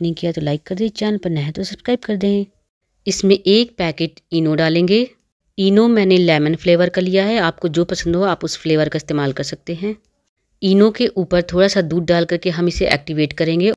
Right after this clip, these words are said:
चम्मच से इसे मिक्स कर लेंगे। एक ही डायरेक्शन में हम चम्मच चलाते हुए मिक्स करेंगे, बहुत ज़्यादा इसको ओवर मिक्स नहीं करना है। ये मैंने छोटा सा एक एल्युमिनियम का भगोना लिया है,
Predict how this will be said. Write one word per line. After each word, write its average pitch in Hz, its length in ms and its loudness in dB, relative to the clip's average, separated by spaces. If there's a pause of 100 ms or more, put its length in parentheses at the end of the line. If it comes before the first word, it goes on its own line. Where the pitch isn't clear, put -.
(180)
चम्मच 202 360 2
से 233 200 2
इसे 208 220 2
मिक्स 175 260 2
कर 185 180 4
लेंगे। 202 420 2 (600)
एक 214 200 6
ही 269 120 4
डायरेक्शन 208 460 4
में 208 140 0
हम 196 160 -2
चम्मच 190 280 -2
चलाते 180 320 -2
हुए 175 140 0
मिक्स 175 240 0
करेंगे, 208 380 2
बहुत 185 260 2
ज़्यादा 196 220 4
इसको 190 260 -4
ओवर 175 280 2
मिक्स 180 240 0
नहीं 160 160 -2
करना 180 300 0
है। 214 200 -4 (680)
ये 208 200 4
मैंने 202 380 4
छोटा 196 380 -2
सा 208 280 -2
एक 185 160 -4
एल्युमिनियम 180 400 2
का 190 160 -2
भगोना 160 380 0
लिया 170 260 0
है, 214 220 -2